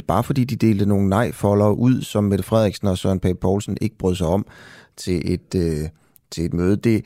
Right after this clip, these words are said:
jeg vil sige, da jeg snakkede med en af dem i går, der blev smidt væk, så virkede det edderbroderende, altså en lille smule suspekt. Og nu skal vi jo selvfølgelig, vi er i gang med at prøve at finde ud af, hvorfor politiet gjorde det, og hvem der anmeldte det og sådan nogle ting.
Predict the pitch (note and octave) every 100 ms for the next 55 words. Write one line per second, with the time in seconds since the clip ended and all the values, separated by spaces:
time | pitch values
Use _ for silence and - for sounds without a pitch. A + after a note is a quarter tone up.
0 | - - - F2 - D#3+ D3 A#2 C3+ D#3
1 | D3+ D3+ A#2+ C3 C3 B2+ A2 G2+ G#2 G#2
2 | F#2 A2 - _ - D#2 F2 F2 G#3+ G#3+
3 | - G#2 A2 G#2+ F2 E2 - - - _
4 | _ - B2 B2 A2+ G#2 A#2+ G#2+ E2+ E2+
5 | E2+ F2+ G#2 A#2 G2+ G#2 - - D#2 -
6 | - F2 A#2+ C3+ A2+ G#2 G2 A2 A2+ G#2+
7 | A2 A2 A2 A2 G#2 G2+ - G#2 G#2+ G#2
8 | G#2 F#2+ F2+ G#2 - F2+ F#2+ D#2+ G#2 F2+
9 | G2+ G#2+ G#2+ F#2+ F2+ G2+ F2 F2 G#2 F#2+
10 | - F2+ D#2+ E2+ F2+ F2+